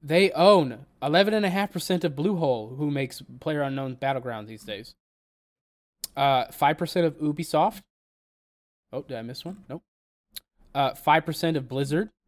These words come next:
Activision Blizzard. F-, eighty percent of Grinding Gear Games, A K A maker of Path of Exile.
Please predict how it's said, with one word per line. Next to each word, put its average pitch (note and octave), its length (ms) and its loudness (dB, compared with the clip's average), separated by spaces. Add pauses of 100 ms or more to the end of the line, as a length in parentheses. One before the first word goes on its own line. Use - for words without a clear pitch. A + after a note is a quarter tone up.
(160)
Activision C#3+ 460 -2
Blizzard. D3 380 -2 (720)
F-, - 140 -20 (220)
eighty A#3 240 4
percent A3+ 420 2
of F3+ 160 0
Grinding A3 360 4
Gear A3+ 180 0
Games, F#3 440 2
A G3+ 140 0
K G3+ 320 -2
A F#3 40 2
maker F3 320 -2
of D3 120 -4
Path F#3 240 -2
of E3+ 100 -4
Exile. D3+ 500 -2